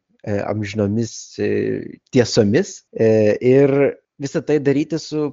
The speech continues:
pagarba vienas kitam ir su pagarba, e,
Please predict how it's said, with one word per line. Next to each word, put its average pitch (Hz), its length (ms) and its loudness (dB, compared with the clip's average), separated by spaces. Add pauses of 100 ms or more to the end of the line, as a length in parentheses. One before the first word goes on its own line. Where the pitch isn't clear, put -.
pagarba 135 520 0
vienas 135 340 0
kitam 151 680 -2
ir 127 260 -4
su - 160 -16
pagarba, 139 640 0 (380)
e, 113 580 -2